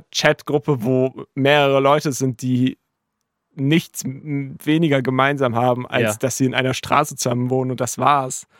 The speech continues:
Speaker 1: ähm,
Speaker 2: Schon eine ganze Menge.
Speaker 1: <laughs> da wird immer sehr viel, da wollen immer sehr viele Leute was,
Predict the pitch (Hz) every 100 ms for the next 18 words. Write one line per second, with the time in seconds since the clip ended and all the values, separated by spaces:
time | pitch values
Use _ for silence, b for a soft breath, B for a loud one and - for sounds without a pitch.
0 | b b b b - 143 143 139 139 139
1 | 139 - 82 85 90 92 90 - - -
2 | 415 466 427 262 - _ - 262 - -
3 | - 160 196 269 - - _ 220 226 240
4 | 196 202 220 - 202 202 214 214 214 269
5 | _ _ _ _ _ _ _ _ _ -
6 | 156 143 - 135 151 240 285 269 254 226
7 | 226 214 - 202 208 202 196 196 190 175
8 | 180 170 -